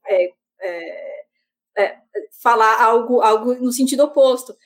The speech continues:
Mas se é pra ter essa garantia, tem que ter a garantia para os dois, não,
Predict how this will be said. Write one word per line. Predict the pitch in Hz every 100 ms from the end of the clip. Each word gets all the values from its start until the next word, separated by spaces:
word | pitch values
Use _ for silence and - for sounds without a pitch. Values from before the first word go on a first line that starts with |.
| _ _ _ _ 240
Mas | 240 233
se | - 302
é | 302 370 403
pra | - 247
ter | 226 247
essa | 226 233
garantia, | 220 220 208 208 359 - -
tem | 190
que | _
ter | 196
a | 220
garantia | 254 277 277 - 415
para | 587 311 233
os | -
dois, | 233 277 240 -
não, | 254 392 381 233 196